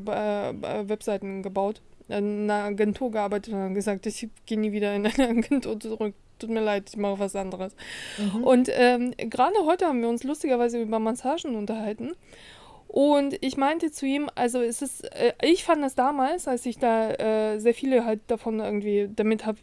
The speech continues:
Speaker 1: versucht habe, meine, meine Schlafblockaden da zu lösen, ähm, äh, meinte ich so,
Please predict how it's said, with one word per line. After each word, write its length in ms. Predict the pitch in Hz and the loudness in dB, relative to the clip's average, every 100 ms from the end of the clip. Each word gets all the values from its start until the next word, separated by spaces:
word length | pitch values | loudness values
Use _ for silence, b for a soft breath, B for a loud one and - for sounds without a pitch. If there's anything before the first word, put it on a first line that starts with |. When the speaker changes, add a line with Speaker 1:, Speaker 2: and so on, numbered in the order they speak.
| _ - | _ -10
Speaker 1:
versucht 400 | - 233 226 240 | -4 -2 -2 0
habe, 240 | 220 214 | 0 0
meine, 380 | 208 202 202 196 | -2 0 0 -2
meine 260 | 196 202 | -2 -2
Schlafblockaden 720 | 196 226 226 233 208 196 196 196 | -2 -2 -2 -2 -2 -2 -2 -2
da 140 | 190 | -4
zu 140 | 220 | -2
lösen, 380 | 208 214 202 226 - B B B B B B | 0 0 0 -4 -8 B B B B B B
ähm, 1000 | 226 226 226 226 220 220 220 220 214 214 - | 4 6 6 6 6 4 2 2 0 -2 -6
äh, 220 | - - | -8 -6
meinte 340 | - 233 277 311 | 0 2 2 0
ich 60 | |
so, 300 | 294 277 269 | 0 2 4